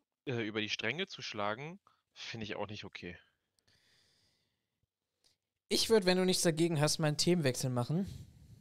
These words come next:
Speaker 1: Oh, da hab ich voll was gegen. Lass uns weiter über Fußball reden.
Speaker 2: Okay.
Speaker 1: Mein absolutes Lieblingsthema. <laughs> Nein, mach ruhig.
Speaker 2: <laughs> Ähm, nee, ich würd, ich würd gerne noch mal mit dir sprechen, weil ich hatte diese,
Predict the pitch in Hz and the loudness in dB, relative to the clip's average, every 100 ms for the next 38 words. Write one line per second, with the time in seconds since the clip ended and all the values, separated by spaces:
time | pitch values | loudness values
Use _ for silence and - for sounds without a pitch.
0 | - - - _ _ 131 120 110 113 - | -20 -20 -20 _ _ 2 2 2 -2 -4
1 | 120 120 - 104 107 - 110 110 101 - | -4 -4 -8 -12 -12 -10 -8 -6 -8 -12
2 | 123 110 92 95 143 - 160 135 120 101 | -12 -10 -8 -10 -8 -2 2 2 0 -4
3 | - 110 104 104 98 - - 107 - - | -10 -10 -10 -12 -12 -10 -12 -12 -14 -10
4 | - - - - - - - 117 117 110 | -6 -4 -4 -2 2 6 6 6 0 -4
5 | - - - - - - _ - 294 330 | -6 -16 -14 -14 -14 -18 _ -10 -6 -4
6 | 311 294 240 - 143 143 147 180 165 160 | -4 -6 -8 4 4 4 2 2 2 0
7 | 165 - 151 - 143 156 147 151 147 139 | 0 -2 -4 2 2 4 2 2 2 2
8 | 139 - - 147 151 131 135 143 - 135 | 0 -2 -4 -4 -2 -2 0 -2 -2 -4
9 | 147 185 175 175 180 170 | -4 0 4 4 4 2